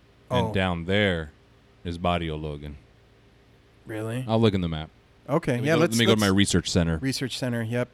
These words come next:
Speaker 2: here in the bunker.
Speaker 1: Mm-hmm. Okay, I am, uh, going to the map.
Speaker 2: Yep, he's typing feverishly at his iPad. <laughs>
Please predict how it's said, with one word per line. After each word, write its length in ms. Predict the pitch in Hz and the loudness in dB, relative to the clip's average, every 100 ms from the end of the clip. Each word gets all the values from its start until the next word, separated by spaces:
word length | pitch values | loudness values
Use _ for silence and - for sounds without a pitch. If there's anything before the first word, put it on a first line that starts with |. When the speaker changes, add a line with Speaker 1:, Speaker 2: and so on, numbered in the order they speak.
| _ - | _ -10
Speaker 2:
here 160 | 127 | -6
in 80 | 117 | -6
the 60 | 107 | -4
bunker. 420 | 120 113 113 107 - - - 92 87 80 80 _ - | -4 -4 -8 -8 -14 -20 -20 -20 -20 -20 -20 _ -20
Speaker 1:
Mm-hmm. 1600 | 104 95 _ - - _ _ _ _ _ _ _ _ _ - - 80 | -20 -20 _ -20 -20 _ _ _ _ _ _ _ _ _ -20 -20 -20
Okay, 300 | - 80 78 | -12 -8 -6
I 120 | 78 | -6
am, 380 | 80 80 78 78 | -6 -6 -6 -6
uh, 320 | 78 76 76 80 - | -6 -6 -8 -14 -10
going 200 | 104 90 | -8 -8
to 80 | 90 | -10
the 80 | 85 | -10
map. 220 | 82 95 - - - - _ _ _ _ _ - _ _ _ _ _ - _ _ _ _ _ _ _ _ _ - - | -10 -10 -12 -20 -20 -20 _ _ _ _ _ -20 _ _ _ _ _ -20 _ _ _ _ _ _ _ _ _ -18 -14
Speaker 2:
Yep, 160 | 131 117 - | -14 -12 -8
he's 280 | 117 113 - | -6 -6 -8
typing 380 | - 127 139 123 | -6 -4 -2 -4
feverishly 580 | 127 127 120 135 143 - - - | -4 -4 -4 -2 -4 -4 -20 -12
at 140 | 113 113 | -8 -6
his 120 | 110 | -6
iPad. 420 | 107 110 123 | -6 -6 -6
<laughs> 40 | 139 | -6